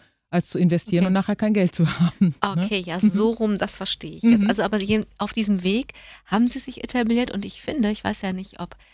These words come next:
Speaker 2: uns junge Musiker zuhören oder Eltern von jungen Musikern.
Speaker 1: Ja.
Speaker 2: Ich finde, Sie haben mit siebzehn angefangen, Geige zu spielen und Sie haben nach dem Hochschulstudium ein Trio gegründet.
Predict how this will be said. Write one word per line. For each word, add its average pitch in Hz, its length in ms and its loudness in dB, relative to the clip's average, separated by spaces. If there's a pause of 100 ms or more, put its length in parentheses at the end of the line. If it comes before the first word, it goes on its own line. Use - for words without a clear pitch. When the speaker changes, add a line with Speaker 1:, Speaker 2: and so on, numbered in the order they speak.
(300)
Speaker 2:
uns 190 360 -4
junge 202 180 0
Musiker 196 540 -4
zuhören 196 800 -2
oder 175 720 -2
Eltern 160 420 -2
von 160 220 -4
jungen 165 240 -6
Musikern. 170 520 0
Speaker 1:
Ja. 175 60 0 (300)
Speaker 2:
Ich - 140 -12
finde, 269 200 2
Sie 220 140 2
haben 214 100 0
mit 214 160 -2
siebzehn - 580 -8
angefangen, 180 500 -8
Geige 156 320 -4
zu - 140 -20
spielen - 420 -14
und 180 120 -16
Sie 170 140 -14
haben 175 200 -4
nach 160 260 0
dem 151 320 -10 (100)
Hochschulstudium 170 640 -6
ein 190 140 -4
Trio 247 360 0
gegründet. 170 580 -4